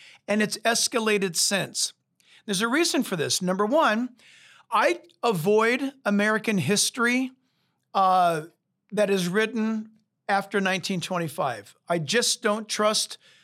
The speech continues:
um, most of the authors because many of them are revisionist, and many of them, here's the reason why.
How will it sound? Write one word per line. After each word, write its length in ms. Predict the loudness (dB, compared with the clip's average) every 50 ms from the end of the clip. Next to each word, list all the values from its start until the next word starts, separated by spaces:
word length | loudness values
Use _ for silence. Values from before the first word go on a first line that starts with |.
| _ _ _ _ -2
um, 240 | 0 0 0 0 -4 -4
most 380 | -2 0 0 0 0 -2 -4
of 80 | -4 -2
the 120 | 0 2
authors 480 | 4 4 4 2 2 0 0 0 0 -2
because 380 | -2 -4 -4 -2 -2 -2 0 0
many 220 | 0 2 2 0
of 100 | 0 0
them 160 | 0 0 2
are 80 | 2 2
revisionist, 960 | 0 0 -2 -2 0 0 2 2 2 2 2 2 2 0 0 -2 -4 -6 -10 _ -20 -20 -18 -18 -20 -20 _ -8 -2
and 140 | 0 0 2
many 220 | 2 2 2 2
of 160 | 0 0 0
them, 360 | 0 2 2 2 0 -2 -4 -6 _
here's 260 | _ -2 -2 0 0
the 100 | 0 0
reason 260 | 2 2 2 2 2 2
why. 320 | 2 2 0 0 -2 -6